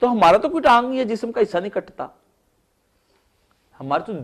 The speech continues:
जहन की जंग चल रही है ना अंदर। तो जब हम अपने रब को याद करने लग जाएंगे तो वो हमें, वो जो ये नुकसान, ये, ये कारोबार की दौड़, ये दुनिया की भूख,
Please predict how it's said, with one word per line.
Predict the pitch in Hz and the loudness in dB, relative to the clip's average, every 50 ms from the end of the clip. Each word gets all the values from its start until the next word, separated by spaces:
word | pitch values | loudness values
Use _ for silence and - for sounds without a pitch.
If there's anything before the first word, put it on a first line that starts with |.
| 113 110 | -10 -2
जहन | 123 147 151 190 254 285 | 0 2 2 2 0 0
की | 320 311 | 0 2
जंग | 254 254 220 208 196 | 4 4 4 4 4
चल | 220 240 165 151 | 4 4 4 4
रही | 147 143 131 | 2 0 0
है | 127 151 | -2 -4
ना | 226 269 | -4 -4
अंदर। | 247 175 135 117 - - _ _ _ _ _ _ _ _ _ _ _ _ _ _ _ _ _ _ _ _ _ _ _ _ _ | -4 -4 -6 -8 -8 -12 _ _ _ _ _ _ _ _ _ _ _ _ _ _ _ _ _ _ _ _ _ _ _ _ _
तो | - 294 294 | -2 -2 -2
जब | 226 175 247 262 269 | 2 2 4 4 4
हम | 269 269 269 | 4 4 2
अपने | 269 269 277 285 262 | 2 2 2 4 4
रब | 185 196 196 - - | 6 6 4 2 0
को | 285 | -2
याद | 240 196 190 190 208 - - | 4 6 6 6 6 6 4
करने | 262 254 | 2 2
लग | 262 262 247 | 2 0 0
जाएंगे | 254 269 269 294 | -2 -2 -4 -4
तो | 277 320 302 | -4 -4 -2
वो | 285 285 | 0 0
हमें, | 247 240 240 262 277 | 0 0 0 0 0
वो | 277 294 254 202 156 - - 156 | 0 -2 -2 -4 -6 -10 -10 -2
जो | 151 226 226 196 - - - - - _ _ _ _ _ - 147 | 2 4 4 4 2 -2 -10 -20 -20 _ _ _ _ _ -20 -6
ये | 143 180 233 | -2 0 0
नुकसान, | 208 208 196 202 - - - 202 202 214 220 220 226 226 220 208 202 185 175 - - _ _ _ _ _ _ _ _ _ - | 0 0 -4 -6 -10 -2 2 4 6 6 8 8 6 6 4 2 -2 -8 -12 -16 -20 _ _ _ _ _ _ _ _ _ -18
ये, | 160 151 180 214 220 214 185 151 156 - - | -14 -6 -2 0 0 0 0 -2 -6 -12 -12
ये | - 180 185 | -10 -10 -6
कारोबार | 185 185 175 180 185 180 180 185 185 | 0 2 4 4 4 2 2 -2 -2
की | - - 156 | -4 -8 -12
दौड़, | 123 127 139 151 170 185 185 | -6 0 2 2 2 2 0
ये | 175 165 | -4 -8
दुनिया | 117 135 139 156 180 185 | -8 -8 -8 -8 -8 -8
की | 180 - 156 | -10 -10 -12
भूख, | 120 - - 151 180 208 226 214 220 - | -12 -8 -4 0 2 2 2 0 -2 -4